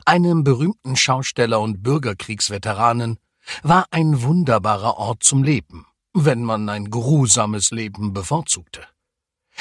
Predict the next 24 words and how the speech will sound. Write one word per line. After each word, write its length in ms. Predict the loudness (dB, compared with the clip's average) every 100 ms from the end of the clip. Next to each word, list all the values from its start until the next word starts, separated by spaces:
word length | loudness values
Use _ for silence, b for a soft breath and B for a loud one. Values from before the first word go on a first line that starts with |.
| B
Weniger 480 | 0 2 4 2 2
als 240 | 2 2 0
zehntausend 720 | 2 0 0 0 0 0 0
Menschen 460 | 0 0 0 0
lebten 340 | -2 -6 -12 -20
hier. 240 | -16 -16 -18 _ _ _ _ _
Vor 200 | 4 6
allem 340 | 6 2 -8
aber 200 | -4 0
lag 180 | 2 0 0
Cody 440 | 0 0 -2 -2
zwanzig 480 | 2 2 2 -2 0
Meilen 320 | 0 0 -4 -2
östlich 500 | 2 2 0 -10 -8
des 200 | -6 -4
Yellowstone 600 | -2 -2 -4 -2 -2 -2
Nationalparks, 920 | 0 0 0 -2 -4 -8 -10 -4 -4 _ _ B B
weshalb 340 | 2 4 2 0
der 120 | -2
Tourismus 640 | 0 -2 0 0 2 2
hier 300 | 0 -4 -8
die 180 | -6 0
Hauptrolle 580 | 2 2 -2 -4 -2 -2
spielte. 480 | -4 -4 -10 -14